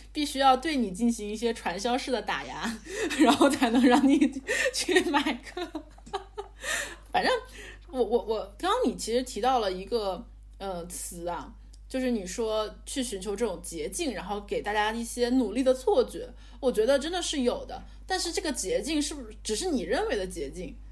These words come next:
然后他给你提供了努力的错觉，但实际上它本身并不是一个真的捷径嘛，就像你说的，还是要靠你自己。其实它这个道理就很像我们自己去，呃，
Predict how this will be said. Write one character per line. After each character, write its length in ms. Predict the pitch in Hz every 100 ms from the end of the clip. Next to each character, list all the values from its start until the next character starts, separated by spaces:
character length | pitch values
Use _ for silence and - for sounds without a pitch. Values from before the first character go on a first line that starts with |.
| -
然 120 | 196
后 100 | 233
他 140 | 285 330
给 140 | 240
你 60 | 190
提 120 | 196
供 120 | 190
了 60 | 190
努 80 | 175
力 100 | 170
的 80 | 175
错 160 | 190
觉， 180 | 175 - - - -
但 120 | 339
实 160 | 320 185
际 160 | 285
上 240 | 285 247 214
它 160 | 277
本 200 | 277 190
身 120 | 175 233
并 160 | 285
不 60 | 202
是 140 | 208
一 20 |
个 80 | 196
真 100 | 208
的 80 | 240
捷 200 | 214 143
径 120 | 208
嘛， 180 | 214 - -
就 80 |
像 200 | 226 240
你 100 | 208
说 300 | 175 196 190
的， 160 | 202 - - -
还 120 | 185
是 140 | 233
要 80 | 262
靠 160 | 269 311
你 120 | 196
自 200 | - 247
己。 220 | 311 - - - -
其 100 | 254
实 160 | 277 330 - - - -
它 180 | 330 320
这 80 |
个 100 | 320 269
道 160 | 349
理 120 | 240
就 80 | 185
很 220 | 226 269
像 300 | 262 226 214
我 100 | 180
们 180 | - 147
自 140 | 233 262
己 140 | 180
去， 400 | - 247 208 180 - - -
呃， 680 | 185 180 175 170 160 147